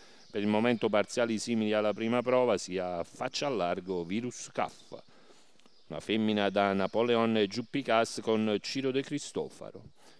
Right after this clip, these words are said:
In quarta posizione troviamo Papà Salvatore con Virtus Gall,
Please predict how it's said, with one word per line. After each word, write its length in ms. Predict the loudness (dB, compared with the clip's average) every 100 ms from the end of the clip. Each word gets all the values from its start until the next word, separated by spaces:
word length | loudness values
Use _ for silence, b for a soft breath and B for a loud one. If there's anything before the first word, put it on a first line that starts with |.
| b b b b b b -10
In 260 | -4 -4 -2
quarta 340 | 0 0 0
posizione 640 | 0 0 -2 -2 2 4 6
troviamo 480 | 4 6 6 6
Papà 320 | 6 4 4 4
Salvatore 640 | 6 4 6 4 4 4
con 340 | 4 4 4 2
Virtus 520 | 0 -2 -6 -8 -2
Gall, 420 | 2 2 2